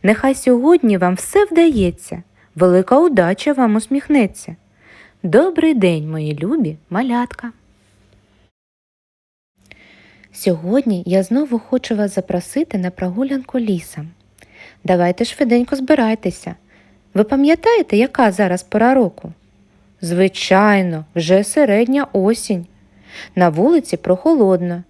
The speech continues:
тому треба вдягтися тепліше. Давайте подумаємо, що треба одягати восени. Є в нашій шафі теплий светрик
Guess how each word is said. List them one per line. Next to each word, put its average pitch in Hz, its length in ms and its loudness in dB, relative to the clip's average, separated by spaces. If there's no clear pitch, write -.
тому 165 260 -2
треба 226 480 2
вдягтися 185 680 -2
тепліше. 180 760 -6
Давайте 233 480 -12
подумаємо, 202 760 -6
що 196 420 -4
треба 170 460 -8
одягати 170 640 -10
восени. 240 680 -10
Є 185 300 0
в 190 100 -2
нашій 180 380 -4
шафі 208 680 -6
теплий 285 380 -2
светрик - 760 -8